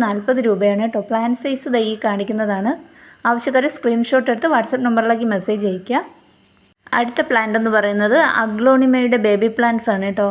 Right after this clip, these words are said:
അപ്പോൾ ഇത് ജിഫിയിലുള്ള പ്ലാന്റ്സുകളാണ്. ഇത് നമ്മൾ ചട്ടിയിൽ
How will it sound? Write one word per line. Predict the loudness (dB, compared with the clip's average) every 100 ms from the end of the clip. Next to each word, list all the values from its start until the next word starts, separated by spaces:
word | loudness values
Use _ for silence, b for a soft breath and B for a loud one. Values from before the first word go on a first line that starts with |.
| -4 -4
അപ്പോൾ | 0 0 0 -2
ഇത് | -2 -2
ജിഫിയിലുള്ള | -2 -2 -2 2 2 0 0
പ്ലാന്റ്സുകളാണ്. | 0 -2 0 0 2 0 0
ഇത് | 2 2
നമ്മൾ | 2 0 0 0
ചട്ടിയിൽ | 0 0 0